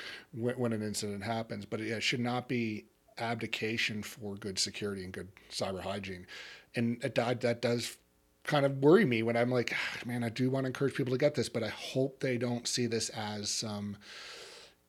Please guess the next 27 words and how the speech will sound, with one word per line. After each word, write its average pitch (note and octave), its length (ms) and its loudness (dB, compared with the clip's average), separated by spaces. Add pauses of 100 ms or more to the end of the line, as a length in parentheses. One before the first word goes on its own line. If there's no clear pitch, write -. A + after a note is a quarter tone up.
(460)
<sighs> - 320 -2
some G#2 400 -4 (320)
safety - 500 0
net." D#2 320 -10
I G#2+ 40 -4
mean, G#2+ 160 -4 (140)
or B2+ 220 4
more D#3+ 280 12
than D3+ 160 10
a A2 40 2
safety G2+ 320 -2
net. F#2+ 120 -6
I G2 40 -4
mean, G#2 120 -6
that's G#2+ 140 -4
all A#2 100 -2
it - 60 -6
really G#2+ 220 -4
is, A2+ 280 -4
but - 140 -6
it's - 160 -4
not A#2 200 -2
gonna G#2 120 -6
stop G2 260 -4
the - 60 -14
fall. A#2 320 0
So A#2 280 0